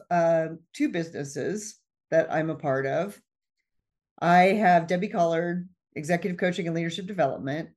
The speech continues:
which is my sole practitioner business, my private practice for coaching. And with that, I primarily use, um, uh, one-on-one. I go by referrals.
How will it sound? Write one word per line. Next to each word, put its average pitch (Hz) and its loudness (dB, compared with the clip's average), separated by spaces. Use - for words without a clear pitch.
which 170 -2
is 175 -2
my 156 -2
sole 165 -2
practitioner 170 -2
business, 143 -6
my 143 -4
private 147 -2
practice 156 -4
for 156 -4
coaching. 135 -6
And 190 2
with 170 2
that, 214 6
I 156 2
primarily 180 0
use, 151 -4
um, 143 -2
uh, 165 4
one-on-one. 165 0
I - -4
go 170 2
by 170 6
referrals. 160 -2